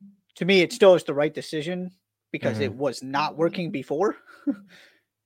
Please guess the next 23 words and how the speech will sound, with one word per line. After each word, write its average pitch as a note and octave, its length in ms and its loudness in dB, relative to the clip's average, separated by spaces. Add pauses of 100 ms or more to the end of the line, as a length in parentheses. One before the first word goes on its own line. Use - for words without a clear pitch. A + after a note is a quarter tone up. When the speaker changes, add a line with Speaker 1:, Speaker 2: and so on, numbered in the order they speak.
Speaker 1:
And C3 340 -4 (840)
they, - 260 -12 (1000)
it, F#3+ 140 0
it's G3+ 240 -2
not G#3+ 160 2
like F#3+ 140 0
the E3 60 -6
sky E3 280 2
is C#3 80 -4
falling C#3 280 -4
because B2+ 220 -10
they B2 100 -8
lost A#2 280 -10
this C3 100 -20
game. - 240 -20 (1120)
These A#3+ 180 -4
are D#3+ 140 -4 (460)
games G3 300 4
you're F3+ 80 2
going E3+ 340 -2
to C#3+ 140 -12
lose. G#2 400 -18 (340)
Now, C#3 340 -4